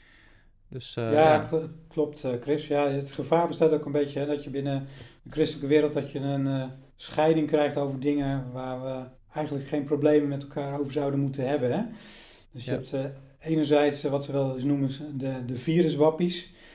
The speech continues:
Speaker 2: En anderzijds heb je de virussnappies, die, die, die pretenderen alles te begrijpen. Maar zelfs voor jou en, en, en, en, en ik als arts, hè, is het best lastig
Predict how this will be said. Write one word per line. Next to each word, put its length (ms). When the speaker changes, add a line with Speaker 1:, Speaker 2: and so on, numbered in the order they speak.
Speaker 2:
En 100
anderzijds 500
heb 140
je 80
de 100
virussnappies, 960
die, 220
die, 320
die 220
pretenderen 520
alles 240
te 60
begrijpen. 500
Maar 240
zelfs 340
voor 160
jou 400
en, 200
en, 380
en, 120
en, 180
en 180
ik 140
als 200
arts, 260
hè, 140
is 100
het 120
best 180
lastig 500